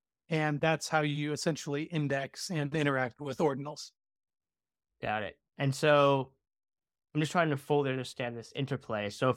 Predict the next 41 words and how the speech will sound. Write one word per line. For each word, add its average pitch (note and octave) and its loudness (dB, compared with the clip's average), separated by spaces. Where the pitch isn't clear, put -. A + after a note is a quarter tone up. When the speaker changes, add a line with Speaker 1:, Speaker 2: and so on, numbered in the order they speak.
Speaker 2:
Ord F#3 2
clients C#3+ -2
were B2+ 2
to, - -10
like, A#2 -2
be A2 -10
cut C3+ -4
off C3 0
today G#2 -8
for A2+ -6
whatever A#2 -4
reason, G#2+ -4
no A2+ -2
one's A#2+ -4
running G#2+ -2
them, F#2 -10
and B2+ -2
you B2 2
were B2 2
still C3+ 0
sending, A#2+ -2
uh, A#2 0
transactions C3 0
in B2 -6
these A2+ -8
wallets A2+ -2
that A2 -4
are, G#2 -4
have A#2+ -2
inscriptions A2+ -6
on G2+ -4
them, G2+ -8
it C#3+ 2
w-, C#3+ 2
Bitcoin E3+ 4
would D3 2
just C#3+ 0
see C#3+ 2
it C3 2
as, B2 0
like, A2+ -4